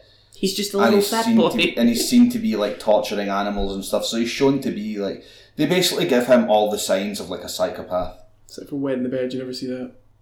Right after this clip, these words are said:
Speaker 2: Did he wet the bed in that movie?
Speaker 1: That's what I said, you never see that.
Speaker 2: Oh, yeah.
Speaker 1: Mm. <laughs> He kills, uh, Judy from, what was his name? He kills the ginger cunt from Spy Kids.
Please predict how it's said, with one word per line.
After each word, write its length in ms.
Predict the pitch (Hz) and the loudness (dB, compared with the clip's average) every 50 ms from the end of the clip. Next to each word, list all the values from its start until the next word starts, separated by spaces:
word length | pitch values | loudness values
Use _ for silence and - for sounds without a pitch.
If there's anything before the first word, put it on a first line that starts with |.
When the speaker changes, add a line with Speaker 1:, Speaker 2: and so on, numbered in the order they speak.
| _ _ - | _ _ -12
Speaker 2:
Did 100 | 135 123 | -10 -8
he 40 | 135 | -6
wet 160 | 151 208 226 | -4 -6 -6
the 60 | - | -6
bed 180 | - 196 202 202 | -6 -8 -6 -6
in 40 | 233 | -6
that 100 | 240 262 | -4 -2
movie? 260 | 247 247 254 269 240 - - | -2 -2 -2 -4 -8 -10 -8
Speaker 1:
That's 180 | - 165 147 135 | -6 -6 -4 -2
what 100 | 143 139 | -2 -4
I 40 | 131 | -2
said, 200 | - 151 147 139 | -2 -2 -2 0
you 120 | 139 139 139 | 0 0 0
never 180 | 143 139 131 | 0 -2 -2
see 140 | 135 - 151 | -4 -4 -6
that. 260 | 139 135 131 131 127 - _ _ _ _ _ _ _ - | -6 -6 -8 -10 -14 -18 _ _ _ _ _ _ _ -12
Speaker 2:
Oh, 140 | - 107 101 | -10 -8 -6
yeah. 260 | 98 95 92 92 - - - - | -4 -4 -4 -6 -6 -12 -14 -10
Speaker 1:
Mm. 280 | 131 139 135 131 127 - _ _ _ _ _ | -8 -8 -8 -8 -12 -16 _ _ _ _ _
<laughs> 300 | _ _ _ - - - | _ _ _ -12 -4 -2
He 160 | 214 180 - | -2 -2 -2
kills, 340 | - 170 165 160 156 139 147 | 0 0 2 2 2 0 0
uh, 320 | 147 143 139 135 131 131 - - _ _ - - - _ - _ - | 0 0 0 0 -2 -4 -8 -18 _ _ -20 -20 -20 _ -20 _ -14
Judy 480 | 143 131 160 185 185 165 151 143 139 131 | -6 -2 0 0 2 2 2 4 2 2
from, 560 | 127 131 135 131 - 135 139 139 131 127 120 | 0 -2 -4 -4 -2 -2 -2 -2 -2 -2 -2
what 100 | 135 147 | -2 -2
was 100 | 151 147 | -2 -4
his 120 | 151 147 | -6 -4
name? 340 | 156 160 156 151 147 143 143 - - - - - - - - _ _ - _ _ _ _ _ _ _ _ | -2 -2 -2 -2 -4 -6 -12 -12 -10 -10 -10 -10 -12 -20 -20 _ _ -20 _ _ _ _ _ _ _ _
He 60 | - | -2
kills 200 | - 254 247 202 | 2 2 2 4
the 80 | 185 151 | 2 2
ginger 320 | - 156 156 165 160 143 | 2 2 2 4 2 0
cunt 260 | - 160 151 139 135 | 0 0 -2 -2 -2
from 560 | - - 143 135 135 131 127 127 135 160 - - _ - | -2 -4 -4 -4 -4 -4 -8 -12 -14 -16 -20 -20 _ -10
Spy 240 | - - - 147 143 | -10 -4 -4 -4 -4
Kids. 480 | - - - 151 135 - - - - | -4 -6 -6 -6 -6 -6 -12 -16 -16